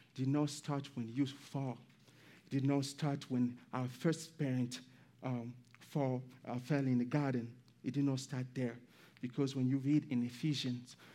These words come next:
you find that the Bible says that, um, "Blessed be the God and the Father of our Lord Jesus Christ,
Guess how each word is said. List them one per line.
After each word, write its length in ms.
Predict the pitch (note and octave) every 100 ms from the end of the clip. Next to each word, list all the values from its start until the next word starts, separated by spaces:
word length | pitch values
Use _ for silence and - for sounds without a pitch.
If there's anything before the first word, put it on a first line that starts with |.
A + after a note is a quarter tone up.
| - -
you 80 |
find 440 | B2 - D3+ D3+ C3
that 240 | A#2+ - - - - _ - _ -
the 140 | C3+ B2
Bible 300 | C3+ C#3 B2
says 340 | B2+ C#3 C3
that, 260 | B2+ A#2 - - - - - -
um, 400 | B2+ A#2+ B2 B2 -
"Blessed 600 | B2+ B2+ D#3+ D#3+ D3+ B2+
be 340 | - D3+ C#3 B2+ - - -
the 100 | C#3
God 500 | B2 D#3 D3+ D3 C#3 C3 -
and 160 | C#3
the 40 | B2+
Father 360 | - D3 C#3
of 120 | B2
our 200 | B2+ B2
Lord 240 | B2 B2+ B2+
Jesus 420 | - A#2+ A#2+ -
Christ, 500 | - B2+ B2 - -